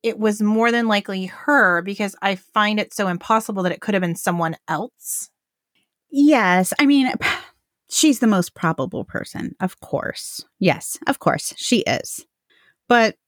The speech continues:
Speaker 2: to me, it's kind of fun to think that maybe we just had it wrong. Like, maybe we just had it wrong. It's, that's also sad to think about. Like,
Speaker 1: Well, I, I, and I think the, also the other side of it is, no matter how you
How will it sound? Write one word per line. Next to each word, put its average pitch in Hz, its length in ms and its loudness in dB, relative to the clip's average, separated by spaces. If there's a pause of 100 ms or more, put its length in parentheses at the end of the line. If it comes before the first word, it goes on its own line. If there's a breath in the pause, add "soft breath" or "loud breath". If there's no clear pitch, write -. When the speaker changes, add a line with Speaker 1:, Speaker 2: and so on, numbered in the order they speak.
Speaker 2:
to - 120 -2
me, 233 120 6
it's - 140 -4
kind 208 180 2
of 202 100 0
fun 190 320 2
to 196 60 0
think 190 340 -2
that 180 240 0 (380)
maybe 180 400 2
we 196 120 2
just 190 200 -6
had 185 160 2
it 185 100 -2
wrong. 175 480 0 (240)
Like, 196 160 -4
maybe 175 180 0
we 175 120 0
just 190 160 -10
had 185 120 2
it 180 60 0
wrong. 190 280 0 (400 loud breath)
It's, 254 180 0 (120)
that's 277 220 0
also 330 240 4
sad - 400 -2
to 262 80 -4
think 294 240 2
about. 403 400 0 (100)
Like, - 220 -2
Speaker 1:
Well, 339 240 6
I, 320 160 2 (160)
I, 269 180 0
and 269 100 -2
I 277 60 0
think 381 320 -12
the, 294 100 -4
also 240 460 -4 (100)
the 220 120 -6
other 220 140 -4
side 190 200 -6
of 196 60 -8
it 175 60 -4
is, 175 140 -10 (260)
no 254 200 0
matter 277 160 4
how 254 160 4
you 208 380 -2